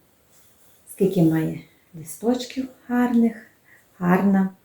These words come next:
невибаглива, красива. Мала свій цвітоносик, отут є цвітоносик її. Відсушила,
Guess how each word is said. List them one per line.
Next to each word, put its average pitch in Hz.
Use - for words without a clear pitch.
невибаглива, 208
красива. 208
Мала 220
свій 175
цвітоносик, 170
отут 202
є 190
цвітоносик 170
її. 196
Відсушила, 220